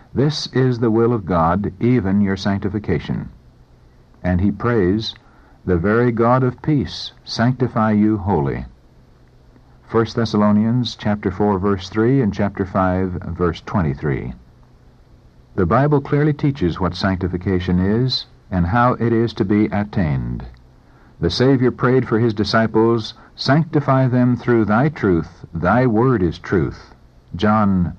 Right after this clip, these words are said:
chapter seventeen and verses seventeen and nineteen. And Paul teaches that believers are to be sanctified by the Holy Ghost, Romans fifteen sixteen.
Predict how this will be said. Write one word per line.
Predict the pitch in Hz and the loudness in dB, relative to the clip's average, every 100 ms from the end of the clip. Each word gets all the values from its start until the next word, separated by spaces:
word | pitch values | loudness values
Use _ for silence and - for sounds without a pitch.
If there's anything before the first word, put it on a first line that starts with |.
| - _ | -18 _
chapter | - 107 92 | -6 -4 -2
seventeen | 87 110 107 92 117 127 | 0 0 0 0 0 2
and | 113 92 | 0 2
verses | 107 104 95 92 | 0 0 -4 -2
seventeen | 117 117 113 120 113 | -2 0 0 0 0
and | 104 | 2
nineteen. | 113 120 - 80 67 57 58 - _ - - - - - _ - - - - - - - - | 2 0 -2 -4 -2 -4 -10 -16 _ -20 -20 -20 -20 -20 _ -20 -20 -20 -20 -20 -20 -20 -4
And | 98 95 | 0 0
Paul | 90 127 127 | 2 2 2
teaches | 120 120 117 120 117 | 2 0 2 2 2
that | 110 92 | 0 2
believers | 110 127 120 113 | 2 4 2 2
are | 113 | 2
to | 107 | 2
be | 107 | 0
sanctified | 107 143 151 147 135 135 135 123 | 0 0 2 -2 0 0 2 0
by | 120 | 0
the | 120 120 | 0 0
Holy | 127 123 | 2 2
Ghost, | 110 98 64 - - - - - | 2 0 0 -6 -14 -18 -20 -8
Romans | 90 101 101 92 | -2 2 2 0
fifteen | - 139 - 110 107 104 101 | -2 -4 -2 0 2 2 2
sixteen. | 107 98 - 85 69 62 | -2 -4 -4 -2 0 -2